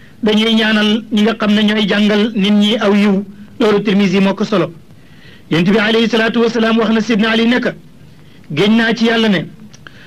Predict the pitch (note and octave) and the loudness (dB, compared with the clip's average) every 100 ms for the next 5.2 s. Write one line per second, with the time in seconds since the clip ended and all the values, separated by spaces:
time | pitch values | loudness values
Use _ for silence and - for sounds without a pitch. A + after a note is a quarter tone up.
0 | - D3+ G3+ A3 A3 A3+ A#3+ A#3 G3 F#3 | -6 -2 0 0 -2 0 0 0 -2 0
1 | B3+ A#3+ E3 G#3 A3 A3+ A3 A#3 A#3 G3+ | 2 0 0 2 2 2 0 -2 0 -2
2 | - - - - - - - - - F#3 | -4 -20 -20 -20 -20 -20 -20 -20 -6 0
3 | G3 A3+ A3+ A#3+ - - - - - F3 | 2 2 0 -2 -6 -20 -20 -20 -8 -2
4 | F#3 A3+ G3+ A#3 B3 - - - - - | 2 2 2 0 -2 -10 -20 -20 -10 -2
5 | F3+ A3+ | 0 2